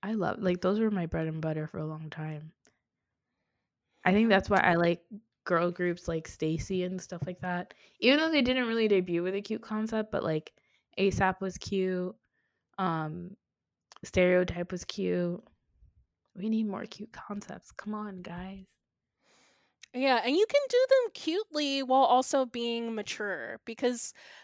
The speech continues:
Speaker 2: this doesn't feel like cute, this doesn't feel like cute in a way that's inappropriate for his age. It's just, like,
Speaker 1: Right.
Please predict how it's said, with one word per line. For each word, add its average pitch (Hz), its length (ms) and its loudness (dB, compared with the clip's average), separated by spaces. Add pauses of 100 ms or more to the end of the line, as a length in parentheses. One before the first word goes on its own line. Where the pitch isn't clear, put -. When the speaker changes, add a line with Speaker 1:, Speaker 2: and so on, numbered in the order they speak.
(120)
Speaker 2:
this 381 180 4
doesn't 480 320 6
feel 277 420 2
like 226 440 2 (520)
cute, 262 420 -2 (140)
this 269 160 -2
doesn't 403 300 4
feel 277 180 0
like 247 160 4
cute - 260 -4
in 247 100 2
a 233 60 2
way 214 280 0
that's 214 260 -4
inappropriate 208 680 -2
for 220 180 -2
his 190 300 -4
age. 180 600 -10
It's - 220 -6
just, 220 220 -4
like, 214 200 2 (200)
Speaker 1:
Right. 175 480 -4